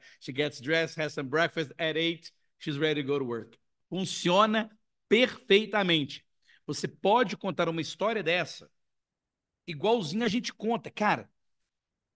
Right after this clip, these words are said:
eu fui num show semana passada, e aí, bom, aí a gente vai de van, aí a gente chega lá e pede uma cerveja, e aí nesse show que a gente foi, bom,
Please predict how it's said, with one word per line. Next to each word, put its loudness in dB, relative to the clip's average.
eu -2
fui -6
num -2
show 2
semana -2
passada, -4
e 0
aí, 2
bom, -4
aí -6
a 4
gente -6
vai -4
de -4
van, 2
aí -2
a 0
gente -6
chega 0
lá 0
e -4
pede -4
uma -4
cerveja, 4
e -2
aí 2
nesse -4
show 0
que -4
a 0
gente -8
foi, 4
bom, -2